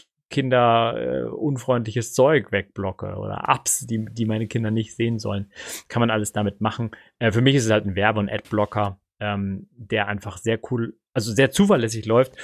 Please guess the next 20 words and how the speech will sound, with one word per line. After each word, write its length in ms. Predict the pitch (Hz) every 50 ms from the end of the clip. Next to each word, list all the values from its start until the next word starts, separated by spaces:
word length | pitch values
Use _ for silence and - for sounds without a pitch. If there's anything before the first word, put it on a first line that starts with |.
| - -
über 220 | 196 143 127 143
die 140 | 123 131 127
App. 240 | - 127 - - 117
Ich 120 | - -
benutze 320 | - 113 117 117 - -
ihn 60 | 123 120
über 140 | 113 110
den 100 | 104 107
App. 220 | 85 113 - - -
Man 80 | 117
kann 120 | 107 123 135
ihn 120 | 135 131
auch 100 | 123 117
als 140 | 123 120 -
Profil 340 | - - 117 98 135 156 165
installieren 380 | 165 143 - 156 147 151 147
auf 80 | 143 131
seinem 160 | - 143 127
iPhone. 320 | - - - - 151 156 147 - _ _ _ _ _ _ _ _ _ _ _ _ _ _ _ _
Ähm, 380 | - 120 117 120 117 113 117